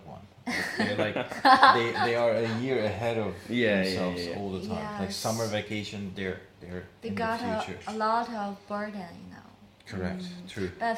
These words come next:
Speaker 2: for my childhood, I just need to play.
Speaker 1: Mm-hmm.
Speaker 2: Um, to, um, you can imagine as a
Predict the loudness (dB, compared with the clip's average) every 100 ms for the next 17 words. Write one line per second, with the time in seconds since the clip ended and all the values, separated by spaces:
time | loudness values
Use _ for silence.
0 | -2 -2 -2 -2 -4 -4 -6 -10 -10 -10
1 | -10 -14 -14 -14 -14 -12 -12 -10 -14 -16
2 | -18 -20 -14 -12 -14 -18 -20 -20 -20 -20
3 | -20 -20 -20 -20 -16 -10 -8 -6 -6 -8
4 | -10 -14 -20 -20 -20 -20 _ -12 -10 -10
5 | -12 -20 -20 -14 -14 -10 -10 -10 -8 -10
6 | -12 -14 -14 -14